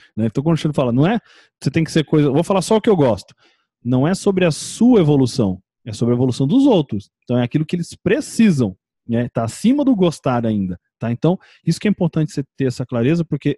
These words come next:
uma coisa é fato. O conteúdo que você fizer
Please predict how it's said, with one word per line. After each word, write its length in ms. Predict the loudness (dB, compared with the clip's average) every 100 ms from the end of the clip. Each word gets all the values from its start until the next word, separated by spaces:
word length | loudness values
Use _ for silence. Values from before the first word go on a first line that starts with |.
| -4
uma 160 | -6
coisa 300 | -2 -2 -2
é 20 | -4
fato. 400 | -4 -4 -6 _ _ _ -6
O 100 | -6
conteúdo 680 | 0 0 2 2 4 2 -2
que 100 | 0
você 360 | -2 0 -4
fizer 520 | -4 -8 -2 -2 -2